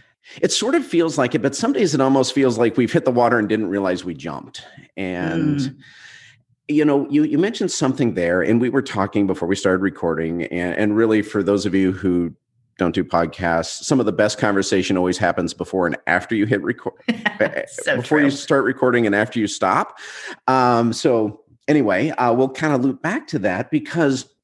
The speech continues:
Speaker 1: one of the things that, that I've noticed is, uh, well,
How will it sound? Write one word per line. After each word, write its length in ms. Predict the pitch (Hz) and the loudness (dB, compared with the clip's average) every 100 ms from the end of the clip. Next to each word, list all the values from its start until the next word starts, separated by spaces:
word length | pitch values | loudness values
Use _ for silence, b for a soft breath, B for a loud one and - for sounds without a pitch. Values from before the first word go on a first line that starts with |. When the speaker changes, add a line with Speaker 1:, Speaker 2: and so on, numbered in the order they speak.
| _ _ _ _ _ _ | _ _ _ _ _ _
Speaker 1:
one 200 | 123 131 | -4 0
of 100 | 175 | 2
the 100 | 165 | 2
things 480 | 151 - 123 117 110 | 0 2 4 4 0
that, 260 | 107 82 - | -2 -4 -4
that 220 | 92 78 | -4 -2
I've 320 | 92 95 82 | 0 0 -2
noticed 600 | 85 87 85 85 82 - - | -4 -4 -2 -2 -4 -8 -10
is, 680 | 85 87 87 85 82 78 - - | -6 -4 -4 -4 -6 -8 -10 -10
uh, 100 | 85 | -2
well, 180 | 110 123 | 2 2